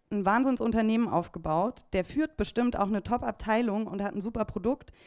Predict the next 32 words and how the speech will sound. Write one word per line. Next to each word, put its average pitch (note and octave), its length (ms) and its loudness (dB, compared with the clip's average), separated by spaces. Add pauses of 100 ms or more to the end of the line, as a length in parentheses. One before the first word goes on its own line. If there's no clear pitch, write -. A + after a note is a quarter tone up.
(240)
aber G3+ 200 2
wenn A3 140 0
der G3+ 160 4
wüsste, B3+ 540 2
wie A3 80 2
er G#3+ 80 4
das G3+ 180 -4
gut A3 160 -2
verkauft B3+ 640 0
und F#3 140 -2
wie G3 80 0
er F#3 80 2
gute G#3+ 240 -2
Kommunikation G3 800 2
dafür - 340 -4
aufbaut, G3+ 600 -4 (320)
dann F#3+ 160 4
bräuchte F3+ 280 0
er F3 140 0
uns F3+ 240 -4
nicht. E3+ 320 -10 (560)
Das F#3+ 160 -2
heißt, A3 520 4
man G#3 200 2
kann A#3 260 4
sich A#3+ 200 -2
ruhig B3+ 320 0
trauen, A3 640 0
jedes A#3+ 380 -2
Briefing G#3+ 600 -4
zu G3 160 -2
reflektieren, B3 840 0